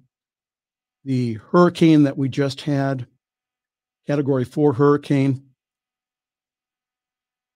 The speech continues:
we're going through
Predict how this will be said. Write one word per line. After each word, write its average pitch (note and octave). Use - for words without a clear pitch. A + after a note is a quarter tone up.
we're G#3+
going F#3
through C#3+